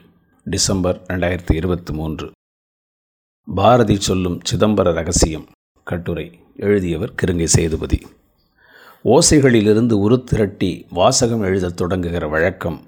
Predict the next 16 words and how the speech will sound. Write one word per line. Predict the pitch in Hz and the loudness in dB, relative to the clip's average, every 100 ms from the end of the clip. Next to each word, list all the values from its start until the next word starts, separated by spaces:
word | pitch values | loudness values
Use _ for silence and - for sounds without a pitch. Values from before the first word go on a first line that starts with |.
| 85 | -2
பாரதிக்கு | 85 87 80 - | -2 -2 -6 -8
உண்டு. | 78 76 73 - _ _ _ _ _ _ | -10 -8 -10 -12 _ _ _ _ _ _
அதனை | - 98 98 82 80 - _ - | -2 0 0 -2 -6 -12 _ 0
கோபண்ணா | 113 123 107 87 87 | 2 4 0 -2 -4
கதையில் | 165 85 82 - | -4 -4 -4 -6
கண்டோம். | 78 76 67 - - _ _ - | -8 -6 -8 -10 -20 _ _ -2
அதன் | 117 110 | 2 2
முடிவில் | 101 104 113 92 82 - _ _ _ _ - | 2 2 2 2 -4 -14 _ _ _ _ -2
கருடன் | 120 120 131 113 95 - | 4 6 6 4 0 0
திருப்பதி | 127 151 147 110 | 2 2 2 2
மலையிலும் | 90 87 87 90 90 87 - | 2 0 -2 -2 -4 -6 -12
கிளி | - 117 110 | -4 0 0
தென்னை | 98 92 139 | -2 0 2
மரத்திலும் | 113 95 - 90 95 | 2 0 -2 -4 -4
பறக்கிற | 92 92 92 82 | -4 -4 -4 -8
காட்சியை | - 90 98 - 85 82 - | -4 -6 -4 -8 -6 -8 -10